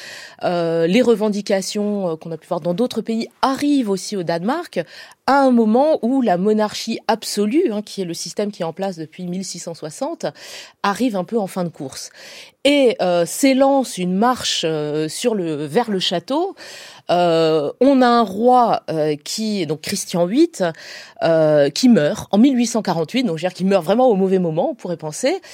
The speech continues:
euh, mais qui avait commencé à écouter en fait les revendications, euh, du peuple.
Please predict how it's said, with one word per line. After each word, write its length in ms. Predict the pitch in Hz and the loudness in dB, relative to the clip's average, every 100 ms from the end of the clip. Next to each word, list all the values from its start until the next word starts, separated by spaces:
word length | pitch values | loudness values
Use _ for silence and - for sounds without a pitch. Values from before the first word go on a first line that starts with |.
| - - - - | -18 -18 -20 -4
euh, 240 | 190 196 190 | 2 4 6
mais 280 | 226 320 349 | 6 4 4
qui 100 | 233 | 2
avait 180 | 214 | 2
commencé 380 | 294 254 233 233 | 2 2 2 4
à 80 | 311 | 4
écouter 460 | 233 254 247 339 320 | 4 0 0 2 2
en 60 | |
fait 200 | 269 190 | 2 0
les 80 | 190 | 2
revendications, 1120 | 185 180 180 170 180 156 - 226 240 240 202 | 0 2 0 0 0 -2 0 0 2 2 0
euh, 260 | 165 156 160 | 0 2 0
du 140 | 156 | -2
peuple. 340 | 185 180 - | -4 -4 -4